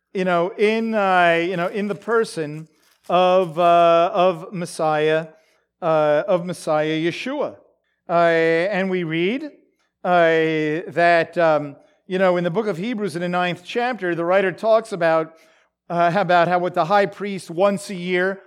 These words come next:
on Yom Kippur, he's talking about Yom Kippur, would go into the Holy of Holies. But then he says, "But when Messiah appeared as high priest of good things to come, he entered through the greater and more perfect tabernacle,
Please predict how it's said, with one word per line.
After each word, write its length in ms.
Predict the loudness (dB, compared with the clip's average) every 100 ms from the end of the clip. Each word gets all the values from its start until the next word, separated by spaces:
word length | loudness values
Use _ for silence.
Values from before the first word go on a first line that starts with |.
| -6
on 140 | -2
Yom 200 | 0 0
Kippur, 380 | -2 -8 -6 -6
he's 120 | -6
talking 220 | -6 -8 -4
about 200 | -4 -2
Yom 200 | -6 -8
Kippur, 580 | -14 -12 -8 -6 -8 _ _ _ -6
would 180 | -4 0
go 160 | 0
into 160 | 0 0
the 120 | 0
Holy 280 | 0 0 -2
of 100 | -4
Holies. 540 | -2 -2 -2 -6 -10 _ _ _
But 120 | -2
then 180 | 2 2
he 120 | 2
says, 540 | -4 2 4 2 0 -12 _ _ -4
"But 120 | 0
when 160 | 2 2
Messiah 600 | 0 2 4 6 4 2
appeared 340 | 0 -2 -2
as 120 | -2
high 200 | 0 0
priest 340 | 0 -6 -10 -10
of 120 | -6
good 180 | -6 -4
things 240 | -8 -8
to 100 | -14
come, 460 | -12 -4 -2 -2 -8 _ _ -6
he 200 | -2 2
entered 280 | 0 -2
through 100 | -8
the 120 | -8 -4
greater 380 | 0 2 2
and 140 | 0 2
more 180 | 0 0
perfect 400 | -4 -8 -8 -4
tabernacle, 840 | -2 0 0 -2 -2 -2 -4